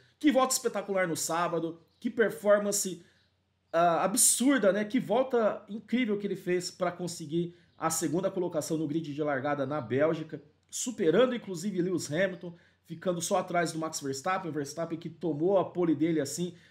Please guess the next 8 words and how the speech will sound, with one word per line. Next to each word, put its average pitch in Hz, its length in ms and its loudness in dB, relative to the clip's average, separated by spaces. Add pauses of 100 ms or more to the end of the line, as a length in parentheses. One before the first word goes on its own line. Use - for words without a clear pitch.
(120)
na 147 180 -2
volta 160 280 0
final, 156 280 -4
já 160 120 -2
no 156 80 -4
apagar 151 360 -2
das 127 200 -4
luzes. 165 500 -4